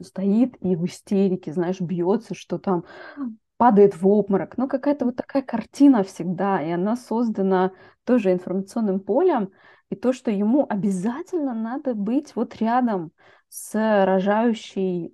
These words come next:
э, женой и обязательно пуповину,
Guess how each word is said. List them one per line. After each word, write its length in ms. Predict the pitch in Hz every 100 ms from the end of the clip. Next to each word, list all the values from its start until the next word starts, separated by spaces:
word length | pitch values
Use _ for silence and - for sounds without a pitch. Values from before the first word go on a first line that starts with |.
| -
э, 220 | 180 170
женой 600 | 170 196 196 214 311 403 _ - - - _ _ -
и 100 | 233
обязательно 880 | 247 196 226 294 240 214 208 180 -
пуповину, 840 | 220 214 208 202 226 202 185 160